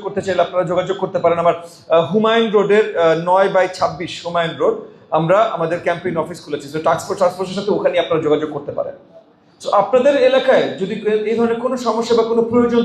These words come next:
থাকে আপনারা যোগাযোগ করতে পারেন, আমরা করব। এই যে, যে জিনিসটা বললাম যে ওই আপনার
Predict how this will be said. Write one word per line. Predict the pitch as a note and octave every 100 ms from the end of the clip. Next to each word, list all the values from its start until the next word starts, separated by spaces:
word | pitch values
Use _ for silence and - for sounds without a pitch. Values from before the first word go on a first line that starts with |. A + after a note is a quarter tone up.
| G#3
থাকে | - - - - -
আপনারা | F#3 A3 G3+
যোগাযোগ | G#3+ G#3+ G#3+
করতে | G3+
পারেন, | - F3
আমরা | D#3+ C3+ -
করব। | A#2+ - - _ _ _ _
এই | A3 A#3
যে, |
যে | A#3 B3+
জিনিসটা | A#3 B3 B3+
বললাম | A3+ A#3 A#3
যে | A#3
ওই | G#3 G3+
আপনার | F#3+ G3+ G3